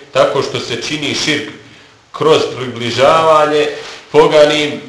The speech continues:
duhovima, džinima, jel tako? Onim što oni voli, jel tako? I pomo-, pom-, uz pomoć džina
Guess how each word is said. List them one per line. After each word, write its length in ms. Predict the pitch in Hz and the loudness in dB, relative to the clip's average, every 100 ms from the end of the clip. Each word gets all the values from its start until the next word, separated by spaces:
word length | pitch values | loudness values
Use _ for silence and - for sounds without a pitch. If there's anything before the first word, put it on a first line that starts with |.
| - - - | -20 -20 -12
duhovima, 640 | 113 156 139 139 139 131 120 - | -2 2 4 4 4 2 0 -2
džinima, 420 | 123 120 90 82 82 - - | -2 -2 -4 -8 -14 -20 -14
jel 120 | 98 101 | -10 -4
tako? 340 | 120 110 - - - - - _ _ _ _ _ _ _ _ _ _ _ _ _ _ _ _ _ _ _ | 2 2 0 -10 -14 -20 -20 _ _ _ _ _ _ _ _ _ _ _ _ _ _ _ _ _ _ _
Onim 680 | 131 147 165 165 156 - - - | 2 4 4 2 0 -4 -12 -18
što 300 | - - 139 - | -14 -4 -2 2
oni 240 | 143 143 | 4 4
voli, 320 | 123 120 - - - - - - - - - - - - - - - | 4 4 2 -2 -10 -18 -20 -20 -20 -20 -20 -20 -20 -20 -20 -20 -12
jel 100 | 101 - | -6 2
tako? 260 | 139 - - - - - - - - - - _ _ _ _ _ _ _ - | 2 2 -8 -16 -20 -20 -20 -20 -20 -20 -20 _ _ _ _ _ _ _ -8
I 240 | 139 127 147 | -6 -4 0
pomo-, 520 | 165 165 160 160 - | 2 2 2 0 0
pom-, 320 | 131 123 - - - - | 0 0 -6 -14 -20 -18
uz 200 | 175 170 - - | -10 -6 -8 -2
pomoć 400 | 180 180 160 139 143 120 151 | 2 2 2 0 -2 -6 -6
džina 540 | 185 190 180 170 170 | -4 -2 0 2 2